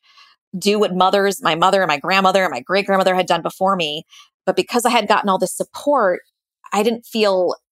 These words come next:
as beholden to those rules anymore. And so I was breaking the rules. And by doing that, as I went through it, which was an emotional hell, unlike anything I could have predicted, but my, because I had, like,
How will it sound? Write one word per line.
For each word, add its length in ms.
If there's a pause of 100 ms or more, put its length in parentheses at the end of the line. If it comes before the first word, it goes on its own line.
(120)
as 140
beholden 540
to 120
those 260
rules 240
anymore. 560
And 140
so 100
I 80
was 140
breaking 420
the 80
rules. 540
And 340 (600)
by 260
doing 420
that, 380 (880)
as 140
I 60
went 240
through 200
it, 200 (100)
which 160
was 120
an 60
emotional 680
hell, 600 (220)
unlike 320
anything 340
I 80
could 220
have 140
predicted, 640 (340)
but 300
my, 320 (240)
because 320
I 80
had, 240
like, 160